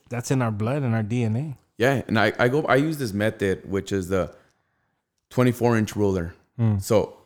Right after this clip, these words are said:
Speaker 2: I divide it into three ways. So my eight hours of sleep,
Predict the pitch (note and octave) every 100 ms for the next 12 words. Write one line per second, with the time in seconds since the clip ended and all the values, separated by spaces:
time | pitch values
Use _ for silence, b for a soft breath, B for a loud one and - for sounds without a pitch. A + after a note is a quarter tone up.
0 | - A2+ A2+ A#2 A#2+ A#2+ - - - G#2
1 | G2+ G#2+ A2 G2 - - _ _ _ -
2 | A2+ G2 - - _ _ A2 - G2+ E2+
3 | A2+ A#2+ B2+ A2 F#2+ - G2 F#2